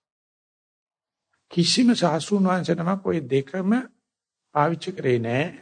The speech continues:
සර්වචනංශය ඇර. හැම කෙනාම පාවිච්චි කරේ සිස්ටම් අප්‍රෝච් එක විතරයි.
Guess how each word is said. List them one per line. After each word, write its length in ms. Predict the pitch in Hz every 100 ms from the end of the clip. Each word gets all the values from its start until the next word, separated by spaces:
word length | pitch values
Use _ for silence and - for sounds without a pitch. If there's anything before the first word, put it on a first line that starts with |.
| _
සර්වචනංශය 800 | - 143 147 151 151 123 139 156
ඇර. 160 | 123 110 _ _
හැම 260 | - 156 170
කෙනාම 460 | 156 143 156 190
පාවිච්චි 400 | 190 147 143 147
කරේ 220 | 160 175
සිස්ටම් 380 | 175 151 - 156
අප්‍රෝච් 380 | 143 - 139 127
එක 120 | 156 165
විතරයි. 380 | 131 117 110